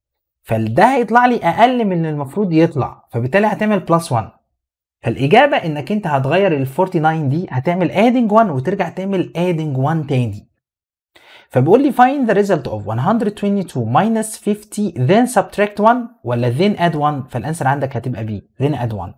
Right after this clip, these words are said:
وممكن تجربها وتشوف هتطلع معاك صح ولا غلط. Subtract six hundred thirteen minus two hundred forty-seven. هنعمل subtract عادي جدًا، بس خد بالك ان احنا عندنا هنا regrouping. Three minus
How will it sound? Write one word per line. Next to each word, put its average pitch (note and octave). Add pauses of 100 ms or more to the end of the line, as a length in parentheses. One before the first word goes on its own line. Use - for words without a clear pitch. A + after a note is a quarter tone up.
(160)
وممكن D#3+
تجربها D3
وتشوف C3+
هتطلع B2+
معاك B2+
صح -
ولا A2+
غلط. - (1400)
Subtract A#3+
six -
hundred G#3 (100)
thirteen G#3 (100)
minus G#3
two D#3
hundred F3
forty-seven. E3
هنعمل C#3+
subtract E3
عادي C#3
جدًا، F3
بس B2
خد A#2
بالك D#3+
ان C3+
احنا C#3+
عندنا C3+
هنا C#3
regrouping. C3+ (840)
Three C#4
minus G3